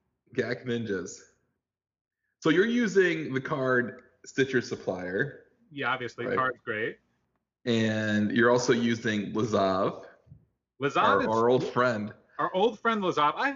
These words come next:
Speaker 2: I love Lazav, man. He, he's like, he's so good because he, he's, he does a really good Stitcher Supplier impression. Stitcher Supplier is also a really good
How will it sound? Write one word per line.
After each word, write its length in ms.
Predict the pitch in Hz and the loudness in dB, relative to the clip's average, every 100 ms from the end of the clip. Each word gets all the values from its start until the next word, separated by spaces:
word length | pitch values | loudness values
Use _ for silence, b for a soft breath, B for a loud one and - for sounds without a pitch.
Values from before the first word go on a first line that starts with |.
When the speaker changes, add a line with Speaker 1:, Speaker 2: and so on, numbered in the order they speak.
| 233 | 0
Speaker 2:
I 140 | 226 | 0
love 380 | 269 120 110 107 | 0 0 -2 -2
Lazav, 440 | 110 107 113 110 113 | -4 -4 -2 -4 -6
man. 300 | 113 110 131 | -6 -6 -6
He, 140 | 185 254 196 | -2 -2 0
he's 200 | 233 240 | -2 0
like, 280 | 254 - _ _ _ _ _ - | -2 -2 _ _ _ _ _ -6
he's 220 | 214 - | -4 -2
so 340 | 277 269 214 - | 0 0 0 0
good 440 | 151 156 156 156 - _ _ | 4 4 4 -2 -16 _ _
because 800 | - - 156 143 143 139 131 - _ _ _ _ _ _ _ _ | -16 -4 0 2 2 -2 -8 -20 _ _ _ _ _ _ _ _
he, 180 | 170 127 _ - | -12 -12 _ -16
he's, 360 | 208 170 185 | -6 -4 -4
he 180 | 220 175 | -6 -2
does 140 | 208 202 | 0 0
a 60 | |
really 320 | 143 151 247 254 | -2 -2 -4 -2
good 160 | 233 | -6
Stitcher 300 | - 185 180 | -4 -4 -4
Supplier 680 | 151 - 165 - 151 139 117 | -8 -8 -8 -2 2 2 2
impression. 540 | 110 107 - 101 135 - _ _ _ _ _ _ _ _ | 0 -2 -2 -10 -16 -20 _ _ _ _ _ _ _ _
Stitcher 300 | - 226 240 | -4 -2 -2
Supplier 340 | 202 196 214 196 | -6 0 0 2
is 60 | |
also 160 | 180 214 | 0 -2
a 80 | 139 | -2
really 400 | 120 151 180 180 | 0 0 2 2
good 280 | 160 151 | 0 -2